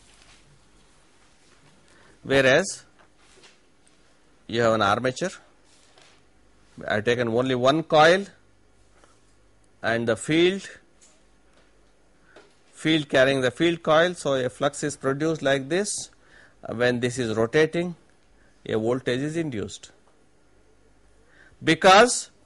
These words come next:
voltage is, where is it induced? It is picked up from the brushes. B one, B two, the voltage is picked up like that. Okay? And in this case, we assume that this is at a positive potential.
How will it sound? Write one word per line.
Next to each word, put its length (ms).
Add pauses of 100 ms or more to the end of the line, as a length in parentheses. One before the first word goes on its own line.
(180)
voltage 460
is, 180
where 220
is 140
it 160
induced? 400
It 160
is 160 (180)
picked 200
up 160
from 260
the 100
brushes. 540 (480)
B 180
one, 220
B 160
two, 280 (680)
the 100
voltage 460
is 340 (480)
picked 220
up 120
like 220
that. 160 (420)
Okay? 220 (1120)
And 200
in 120
this 200
case, 440 (380)
we 100
assume 480
that 300 (160)
this 320
is 80
at 120
a 60
positive 480
potential. 600